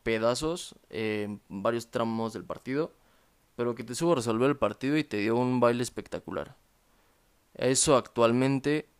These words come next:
hace años pudo ser el, la final contra el Bayer Leverkusen, en el que Zidane dio esa vuelta espectacular.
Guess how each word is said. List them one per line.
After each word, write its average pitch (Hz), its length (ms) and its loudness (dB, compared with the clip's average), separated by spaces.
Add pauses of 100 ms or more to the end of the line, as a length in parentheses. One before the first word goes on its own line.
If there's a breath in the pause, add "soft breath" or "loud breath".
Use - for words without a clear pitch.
(800 soft breath)
hace 127 240 4
años 127 280 2
pudo 113 320 -4
ser 113 420 -2
el, 110 280 -2
la 104 80 -4
final 110 340 -4
contra 107 260 -6
el 104 80 -4
Bayer 107 260 -2
Leverkusen, 135 680 -6
en 113 100 -6
el 87 320 -10
que 90 140 -12
Zidane 110 480 -2
dio 107 140 -2
esa 107 160 -6
vuelta 87 220 -6
espectacular. 110 720 -8